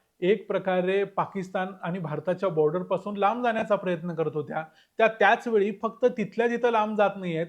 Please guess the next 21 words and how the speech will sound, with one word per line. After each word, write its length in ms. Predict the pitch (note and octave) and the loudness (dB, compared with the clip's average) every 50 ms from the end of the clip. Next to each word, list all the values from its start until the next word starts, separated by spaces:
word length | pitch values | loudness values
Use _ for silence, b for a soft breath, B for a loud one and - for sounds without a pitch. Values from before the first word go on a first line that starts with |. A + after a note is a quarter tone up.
| - | -4
तर 80 | G#3+ G#3 | -6 -6
अगदी 320 | - F#3 D#3+ E3 E3+ A3+ | -4 -4 -4 -4 -6 -6
तुर्कीमध्ये 600 | A3 - G#3 F#3 E3+ - A#3+ A#3+ A#3 A3+ A#3+ A#3 | -4 -4 -4 -4 -4 -4 -6 -6 0 2 2 2
जाऊन 340 | A3 G#3 F#3+ F#3 G3+ A#3 A#3+ - b b b b b _ _ _ _ _ - | 4 2 0 -2 -4 -6 -8 -12 b b b b b _ _ _ _ _ 0
त्या 120 | G#3 G#3+ | 2 2
दहशतवाद्यांना 640 | G#3+ G3 G3 F#3 F#3 A3 G3+ G#3+ G3+ G3 G#3 G3+ G3+ | 4 4 2 0 0 0 0 0 0 0 -2 -2 -2
हँडल 300 | F#3 F3+ F3+ F3 F#3 F#3 | -2 -2 -2 -2 -2 -2
करतायत, 420 | F3 F3 D#3+ D3 C#3+ D#3+ D#3 E3+ E3 - - | 0 0 0 0 0 0 0 -2 -2 -4 -4
हे 120 | F3 G3 | -4 -4
समोर 340 | F#3+ F#3+ F3 E3 E3 F3 E3 | -2 -4 -6 -4 -2 0 2
आलंय. 240 | D#3 D3+ C#3+ C#3+ D3 | 2 2 2 0 -2
कारण 440 | D3+ - _ _ _ _ - F3 E3 | -4 -6 _ _ _ _ -2 -2 0
ऑपरेशन 480 | F#3 E3+ - - G3 G3+ G3 G#3 A3 | 0 0 -2 0 -2 -2 -2 -4 -8
सिंदूरमध्ये 640 | G#3 - G#3 F3+ F3 F3 G3 G3+ G3 G3 F#3+ F#3 G3+ | -8 -8 -6 -4 -2 0 0 0 -2 -2 -2 -2 -2
भारतानं 520 | F#3 D#3+ D3+ D3+ D3+ D3+ F#3 F3 F3 F#3 F#3 | -2 -2 -4 -4 -4 -4 -6 -6 -4 -6 -4
या 200 | F#3 F3+ F3 E3+ | -2 -2 0 0
दहशतवाद्यांची 680 | D#3 D3+ C#3+ D3+ F3 E3 F3 E3+ D#3+ E3+ E3+ D#3 F3+ | 0 -2 -2 -4 -6 -4 -4 -2 -2 -4 -6 -6 -6
ठिकाणं 340 | - E3+ D3+ D#3+ E3 E3 F3 | -6 -6 -6 -6 -6 -4 -4
उद्ध्वस्त 400 | D#3+ C#3+ C#3+ D#3 E3+ E3+ - F#3+ D#3+ | -6 -4 -4 -4 -4 -4 -6 -6 -6
केली 160 | F3 E3 E3 | -4 -2 -2
होती. 360 | E3 E3 D#3 F3 F3+ F#3 b | -2 -2 -4 -6 -8 -8 b